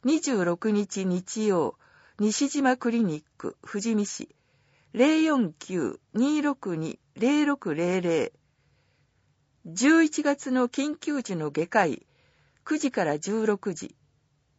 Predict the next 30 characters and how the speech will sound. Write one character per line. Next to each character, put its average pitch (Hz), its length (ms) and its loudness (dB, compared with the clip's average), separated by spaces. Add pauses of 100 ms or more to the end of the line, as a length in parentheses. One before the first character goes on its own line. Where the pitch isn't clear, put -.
(520)
三 226 180 2 (140)
日 269 280 6
祝 - 300 -4
日、 226 440 -4 (420)
上 277 300 2
福 - 280 -2
岡 190 240 0
総 240 280 4
合 247 260 4
病 202 320 2
院、 117 180 -6 (200)
富 196 200 -4
士 247 140 4
見 240 100 4
野 196 140 0
市、 - 240 -14 (760)
零 320 280 4
四 262 360 0
九 151 420 -4
二 311 280 0
六 294 280 -2
六 147 520 -6
零 285 380 0
一 202 380 -4
一 196 340 -6
一。 - 320 -12 (800)
五 - 280 -8
日 285 280 4
日 226 460 -2
曜、 196 340 0